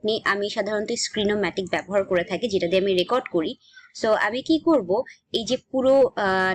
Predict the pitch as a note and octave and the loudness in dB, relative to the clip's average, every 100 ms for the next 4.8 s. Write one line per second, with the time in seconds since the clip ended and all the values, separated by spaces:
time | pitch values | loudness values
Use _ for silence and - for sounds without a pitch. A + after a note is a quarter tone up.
0 | - G#3 G3+ G3 - D4 - G3 G3 G3 | 0 2 4 2 2 -2 -2 -2 -2 -2
1 | G#3+ - A#3 A3+ A#3 A#3+ B3 - F4 - | -8 -6 -6 -4 -4 -2 -2 0 -2 -4
2 | _ _ - G3+ A3+ A3+ A#3 B3+ A3 G#3+ | _ _ -8 -8 -6 -6 -4 -4 -2 0
3 | G3+ G#3+ F#3 F3+ F3+ F3+ - F#3 F3+ F3 | 0 -2 -2 0 2 0 0 -4 -2 -2
4 | E3+ F#3 - - F3 F3+ G3+ | -2 -6 -8 -2 0 0 -2